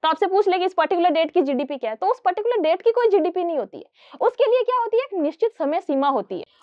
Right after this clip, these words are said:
और हमारे लिए भारत में जीडीपी की गणना एक वित्तीय वर्ष के लिए की जाती है, एक फाइनेंशियल ईयर के लिए की जाती है,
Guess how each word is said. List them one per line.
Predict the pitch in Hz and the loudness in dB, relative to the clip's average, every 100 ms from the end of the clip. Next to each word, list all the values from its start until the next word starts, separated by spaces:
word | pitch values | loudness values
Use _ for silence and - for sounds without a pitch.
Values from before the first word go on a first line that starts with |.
| - | 0
और | 508 440 | 2 4
हमारे | 302 294 359 453 | 0 2 2 4
लिए | 466 440 - _ _ - | 4 2 -2 _ _ -4
भारत | 220 294 392 | 0 2 2
में | 440 480 | 4 2
जीडीपी | 285 320 403 427 | 4 0 -2 -4
की | 403 | 0
गणना | 320 311 359 254 - _ _ - | 0 -2 -6 -10 -14 _ _ -4
एक | 415 | 0
वित्तीय | 392 254 - 427 539 | 2 0 0 4 4
वर्ष | 494 - | 2 -6
के | 427 | -4
लिए | 370 370 | -4 -4
की | 311 | -6
जाती | 262 196 190 | -4 -6 -8
है, | - _ _ _ _ _ _ _ _ 302 339 | -20 _ _ _ _ _ _ _ _ 2 2
एक | - - _ _ | 2 -8 _ _
फाइनेंशियल | 302 294 294 339 466 494 453 | 0 2 2 0 0 2 2
ईयर | 381 302 | 2 2
के | 285 | 2
लिए | 277 247 | 0 -2
की | 220 196 | -2 -4
जाती | 175 127 110 101 | -4 -10 -14 -18
है, | - | -20